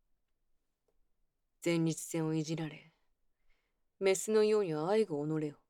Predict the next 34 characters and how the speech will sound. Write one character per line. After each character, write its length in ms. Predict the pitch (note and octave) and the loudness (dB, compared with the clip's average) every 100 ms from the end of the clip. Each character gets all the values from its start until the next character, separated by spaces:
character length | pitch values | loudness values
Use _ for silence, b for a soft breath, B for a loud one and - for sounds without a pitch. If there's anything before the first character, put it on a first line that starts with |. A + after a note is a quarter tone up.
| _ | _
受 120 | E3 D#3 | -10 -2
け 200 | E3+ E3 | 0 2
入 160 | E3+ | 2
れ 40 | E3+ | -2
る 80 | |
の 100 | D#3 | -4
で 120 | D3+ - | -8 -12
す。 260 | - - - _ _ _ _ _ _ _ _ _ _ _ _ _ _ _ _ _ _ _ _ | -10 -10 -14 _ _ _ _ _ _ _ _ _ _ _ _ _ _ _ _ _ _ _ _
屈 280 | - - D3 | -10 -6 -6
辱 240 | C#3 - | -6 -8
と 100 | - | -10
恥 220 | D#3 - | -8 -4
辱 240 | D#3 D3+ E3+ | -4 -2 -4
を 60 | |
感 260 | D#3+ E3 D#3+ | -2 -4 -4
じ 100 | E3 | -2
な 160 | E3+ D#3+ | -2 -2
が 100 | D#3 | -6
ら、 140 | - _ _ _ _ _ _ _ _ _ _ _ _ - | -18 _ _ _ _ _ _ _ _ _ _ _ _ 0
己 20 | |
の 440 | G#3 A3+ A3+ A3+ | 4 6 4 2
罪 260 | A3 A#3 A3+ | -2 -2 -2
を 60 | D3 | -2
自 200 | - - | -4 -8
覚 220 | D#3+ - | -8 -8
し、 240 | - - _ _ _ _ _ _ _ _ _ _ _ | -8 -10 _ _ _ _ _ _ _ _ _ _ _
絶 300 | - D#3 D3+ | -8 -6 -6
頂 160 | - D#3+ | -6 -6
し 100 | - | -6
て 100 | - | -10
く 100 | D#3+ | -12
だ 100 | D#3 | -12
さ 160 | - - | -12 -14
い。 160 | - | -16